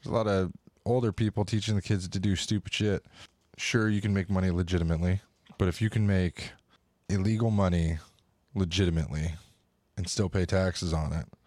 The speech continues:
I see where they're coming from. It's, it's definitely alluring. It's, um, there's people in,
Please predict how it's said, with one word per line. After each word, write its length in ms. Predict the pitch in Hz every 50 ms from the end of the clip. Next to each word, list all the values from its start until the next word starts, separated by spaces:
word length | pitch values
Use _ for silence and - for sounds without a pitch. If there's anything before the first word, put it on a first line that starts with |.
| _ _ _ _ _ _ - 135 131
I 100 | - 92
see 200 | 90 - - 101
where 180 | 98 92 90 87
they're 160 | 87 87 82
coming 280 | - - 98 101 104 87
from. 300 | - - 80 82 85 90 - - -
It's, 200 | - 87 - - - -
it's 340 | - 95 - - - - -
definitely 440 | - - 90 85 - 90 87 90 87
alluring. 520 | 82 82 82 87 90 92 87 78 78 90 98 _ _ _ _ _ _ _ _ -
It's, 280 | - 90 87 - - -
um, 520 | 92 87 85 82 82 82 82 80 82 82 87 - - _ _ _ _ _ - -
there's 100 | - 101
people 380 | - - 113 104 - - 101 95
in, 320 | 90 87 87 87 85 -